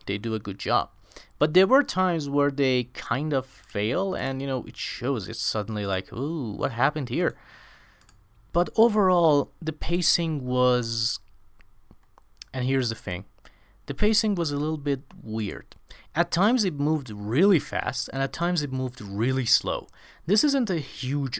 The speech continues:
arc per se. Endeavor Agency is a, is a kind of a mini arc. It doesn't even qualify as a full arc,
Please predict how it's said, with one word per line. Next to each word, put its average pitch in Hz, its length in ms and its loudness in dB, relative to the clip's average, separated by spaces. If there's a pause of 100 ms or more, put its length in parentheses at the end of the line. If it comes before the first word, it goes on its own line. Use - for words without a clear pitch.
arc 143 320 -4
per 90 100 -6
se. 82 340 -2
Endeavor 147 360 -4
Agency 170 400 -2
is 147 140 -4
a, 131 240 -6 (160)
is 139 80 -4
a 143 60 -2
kind 175 120 -2
of 170 80 -2
a 165 60 -2
mini 131 420 0
arc. - 400 -12 (560)
It 135 60 -8
doesn't 160 220 2
even 156 160 -2
qualify 151 400 0
as 120 120 -4
a 117 40 -6
full 127 760 -2 (1000)
arc, - 540 0